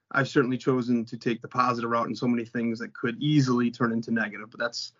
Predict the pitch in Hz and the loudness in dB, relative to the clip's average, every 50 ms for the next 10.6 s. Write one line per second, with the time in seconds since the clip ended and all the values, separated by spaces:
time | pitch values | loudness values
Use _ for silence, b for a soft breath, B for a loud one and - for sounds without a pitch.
0 | _ _ _ _ - 175 160 147 139 107 135 139 135 135 131 131 - 127 117 117 | _ _ _ _ 6 6 8 8 6 4 4 2 2 2 0 -2 -2 -4 -4 -4
1 | 113 113 123 120 117 - 123 120 120 120 110 113 110 110 110 110 113 110 - - | -4 -4 -4 -4 -4 -4 -2 -2 -2 -2 -4 -6 -10 -12 -10 -10 -12 -12 -10 -8
2 | 117 113 110 123 127 123 120 147 135 127 139 127 123 120 131 147 143 135 127 127 | -8 -6 -4 -2 -2 4 6 4 4 6 4 0 2 4 6 8 8 8 6 4
3 | 131 127 127 127 117 117 127 127 131 131 113 123 120 120 123 _ _ _ _ _ | 2 0 0 0 -2 -4 -2 -2 -2 -2 -4 -6 -8 -8 -10 _ _ _ _ _
4 | _ _ _ _ _ _ 165 156 135 139 135 123 113 120 120 117 120 139 139 139 | _ _ _ _ _ _ 0 2 2 0 -4 -4 -4 -6 -6 -4 -2 -2 -2 -2
5 | 139 135 117 120 123 123 131 131 131 127 123 120 - 143 131 131 - 139 127 135 | -2 -6 -6 -4 -2 -2 0 -2 -2 -4 -6 -4 -4 -4 -4 -2 -2 -2 -2 0
6 | 135 131 _ _ _ _ _ _ _ _ _ _ - _ - - - 120 110 123 | -2 -4 _ _ _ _ _ _ _ _ _ _ -20 _ -18 -12 -8 -6 -4 -2
7 | 127 131 123 - 135 123 123 - - - 139 135 127 - 131 120 113 131 131 131 | -2 -4 -2 0 -2 -2 -2 -6 -4 0 0 0 2 2 0 -2 -2 -2 -6 -6
8 | 127 123 - 135 135 - - - 135 135 127 123 120 123 - b b b b b | -6 -8 -4 -4 -4 -4 2 4 4 4 4 2 0 -4 -10 b b b b b
9 | b b b - 160 156 143 143 160 165 156 151 147 143 143 147 139 135 135 - | b b b 6 6 6 8 6 4 4 4 4 4 2 2 2 2 0 -2 -4
10 | - - 143 139 139 139 - 120 117 117 117 127 | 0 0 0 0 0 -4 -8 -8 -8 -8 -10 -12